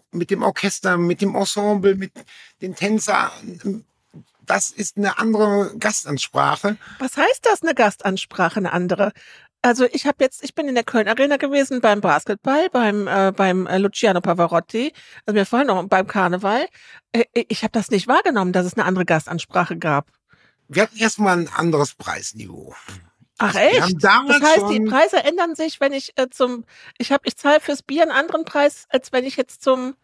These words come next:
Speaker 1: Das
Speaker 2: zum
Speaker 1: ist schön, dass das
Speaker 2: Pavarotti gehe?
Speaker 1: keiner gemerkt hat. Finde ich
Speaker 2: Ah!
Speaker 1: richtig grandios.
Speaker 2: Ey, jetzt kommen wir mal hier ins Eingemachte. Das ist ja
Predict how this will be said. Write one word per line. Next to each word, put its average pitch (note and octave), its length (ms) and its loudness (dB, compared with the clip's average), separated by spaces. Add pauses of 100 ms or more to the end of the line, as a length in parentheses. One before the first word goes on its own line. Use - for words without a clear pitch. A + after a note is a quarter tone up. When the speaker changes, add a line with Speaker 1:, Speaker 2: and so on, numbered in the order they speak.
Speaker 1:
Das A3+ 120 6
Speaker 2:
zum B3+ 80 6
Speaker 1:
ist - 100 2
schön, F4 180 6
dass C#4 140 4
das - 0 -
Speaker 2:
Pavarotti A#3 180 2
gehe? A3 100 6
Speaker 1:
keiner B3 160 4
gemerkt B3+ 440 2
hat. B2 160 0 (180)
Finde - 220 2
ich D#5+ 60 8
Speaker 2:
Ah! F#5+ 140 8
Speaker 1:
richtig F5+ 300 6
grandios. C5+ 640 4 (680)
Speaker 2:
Ey, A#3+ 160 0
jetzt F4+ 180 -4
kommen G4+ 240 2
wir E4 100 4
mal D#4 140 0
hier E4 120 -2
ins C4 140 -6
Eingemachte. B3 640 -2
Das D4+ 180 -8
ist - 40 -20
ja D4 100 2